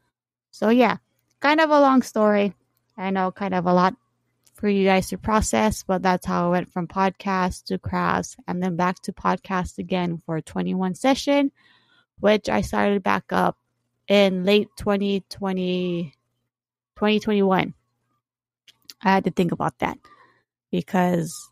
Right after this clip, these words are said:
I'm still regis-, I'm still registering, I'm still registering that it's twenty twenty-three now. So I can't say twenty twenty-two. I'm still in the process of registering that it's now twenty twenty-three,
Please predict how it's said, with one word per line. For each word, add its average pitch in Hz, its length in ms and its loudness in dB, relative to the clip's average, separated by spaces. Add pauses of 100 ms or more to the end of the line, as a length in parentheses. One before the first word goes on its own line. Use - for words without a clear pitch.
(160)
I'm 180 200 -4
still 190 240 0
regis-, 185 520 -2
I'm 190 200 -2
still 262 240 2
registering, 226 800 0 (840)
I'm 196 220 -6
still 262 380 4
registering 214 1080 -2
that 185 160 -2
it's - 240 -6
twenty 202 300 -4
twenty-three 185 560 -4
now. - 180 -6 (100)
So - 160 -16
I 180 100 -4
can't 214 300 -6
say 185 720 -2 (100)
twenty 180 280 -2
twenty-two. - 580 -4 (340)
I'm - 140 -10
still 202 640 0 (400)
in - 120 -2
the 180 80 0
process 196 720 -4
of 175 180 -6
registering 185 600 -2
that 175 140 -2
it's - 160 -8
now 190 220 2
twenty 190 340 -4
twenty-three, 202 720 -2